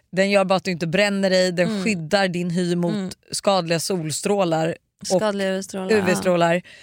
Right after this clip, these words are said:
Speaker 1: Och att så här, du kommer fortfarande få färg. Kanske
Speaker 2: Mm.
Speaker 1: inte lika mycket, men du kommer få färg.
Speaker 2: Mm.
Speaker 1: Och så räcker det, som du säger, med lite brunt av sol.
Speaker 2: Mm.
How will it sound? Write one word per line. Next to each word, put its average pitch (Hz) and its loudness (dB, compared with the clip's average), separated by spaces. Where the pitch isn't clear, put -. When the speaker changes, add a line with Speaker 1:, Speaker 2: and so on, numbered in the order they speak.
Speaker 1:
Och 214 0
att 208 0
så 208 2
här, 170 2
du 190 -4
kommer 208 0
fortfarande 190 -2
få 165 -6
färg. 175 0
Kanske 226 0
Speaker 2:
Mm. - -2
Speaker 1:
inte 269 -2
lika 214 0
mycket, 185 -2
men 180 0
du 185 -6
kommer 180 0
få 160 -2
färg. 190 0
Speaker 2:
Mm. 214 0
Speaker 1:
Och - 2
så 247 2
räcker 214 -2
det, 196 0
som 185 -2
du 180 -2
säger, 170 -4
med 190 -2
lite 220 -6
brunt 180 -6
av 165 -6
sol. 147 -8
Speaker 2:
Mm. 190 -4